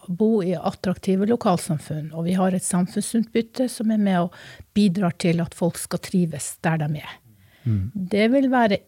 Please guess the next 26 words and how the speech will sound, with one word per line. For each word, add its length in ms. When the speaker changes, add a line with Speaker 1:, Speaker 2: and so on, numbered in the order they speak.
Speaker 1:
en 220
del 260
å 80
si 320
ja 320
på 100
en 160
måte. 320
Men 160
hvis 160
du 80
spør 400
om 160
vi 160
har 320
sosialøkonomiske 1800
virkemidler 840
til 240
å 80
få 320
til 320
en 480
utvikling, 640
eh, 100
som 320
er 220